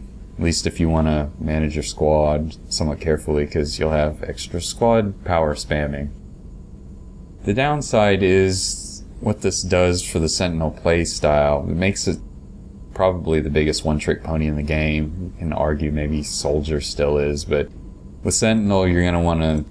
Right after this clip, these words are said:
use Tech Armor about as much as possible. Get it destroyed, which also means close combat most of the time. It can be pretty fun, though.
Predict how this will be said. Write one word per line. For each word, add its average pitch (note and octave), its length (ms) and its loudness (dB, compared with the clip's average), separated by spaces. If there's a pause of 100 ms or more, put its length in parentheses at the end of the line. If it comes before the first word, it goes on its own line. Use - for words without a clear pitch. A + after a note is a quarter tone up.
(120)
use E2 300 0
Tech D2+ 300 -2
Armor D#2 260 2
about D2+ 240 2
as D2 100 -4
much D2 280 -4
as C#2+ 80 -4
possible. D2 720 0 (580)
Get F#2 160 2
it E2 140 -4
destroyed, D2+ 680 2
which D2+ 180 -2
also F#2+ 300 2
means D#2 560 0 (220)
close - 280 0
combat D2+ 480 0
most D2+ 320 -6
of D2+ 80 -4
the - 80 -12
time. D#2 380 -4 (1400)
It D3 60 2
can E3 120 2
be B2+ 100 4
pretty F2+ 280 0
fun, D2+ 320 2
though. D2 340 2